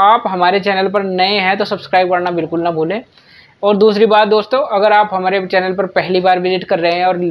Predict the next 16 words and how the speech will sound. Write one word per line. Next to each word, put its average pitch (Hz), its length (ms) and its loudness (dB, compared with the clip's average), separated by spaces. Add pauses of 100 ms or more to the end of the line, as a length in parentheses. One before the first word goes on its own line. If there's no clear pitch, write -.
(160)
आपको 160 220 -2
video 175 280 4
पसंद 165 280 -4
आई 170 140 0
तो 185 100 -6
like 160 280 0
करना 196 300 -8 (100)
बिल्कुल 151 260 -6
ना 127 120 -8
भूलें। 110 240 -12 (220)
और 170 80 -10
दोस्तों 190 320 -2
जितना 190 320 -4
ज़्यादा 160 180 0
हो 139 140 -4
सके 208 280 -6